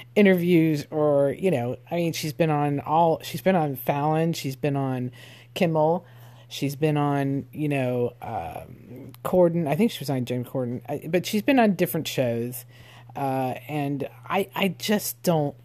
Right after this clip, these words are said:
see it. You know, it's just like, you know, when I would see Tom Hanks on an interview, he's just a really sweet, nice guy. Now, do I think these people are perfect? No. You know, but just a really sweet guy. And Keanu Reeves seems like a really nice guy, but he's, like,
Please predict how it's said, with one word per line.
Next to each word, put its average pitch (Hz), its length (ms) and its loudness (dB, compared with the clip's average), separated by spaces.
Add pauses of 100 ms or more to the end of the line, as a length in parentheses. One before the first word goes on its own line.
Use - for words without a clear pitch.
see 302 440 0
it. - 220 -4
You 160 120 -4
know, 156 200 0
it's 190 240 -4
just - 180 -6
like, 202 260 2 (300)
you 202 80 0
know, 190 100 4
when 180 100 4
I 185 60 4
would 180 120 2
see 185 140 -4
Tom 160 260 0
Hanks 170 340 0
on 151 120 0
an 143 140 0
interview, 131 400 -2
he's 135 180 -4
just - 180 -6
a 220 80 4
really 208 260 6
sweet, - 360 -4
nice 165 260 -2
guy. 196 400 0 (300)
Now, 247 300 6 (400)
do 320 220 6
I 262 140 4
think 277 280 0
these 262 160 0
people 214 280 -2
are 208 80 6
perfect? 233 460 2
No. 302 360 2 (380)
You 170 120 -2
know, 160 400 2
but 180 420 2
just - 200 0
a 262 40 2
really 202 200 4
sweet - 280 -4
guy. 69 380 -6
And 165 400 -2
Keanu 180 360 2
Reeves 196 360 0
seems 233 260 0
like 208 180 2
a 226 80 4
really 269 440 2
nice 247 280 2
guy, 294 220 0
but 254 160 0
he's, 226 220 -4
like, 214 300 -2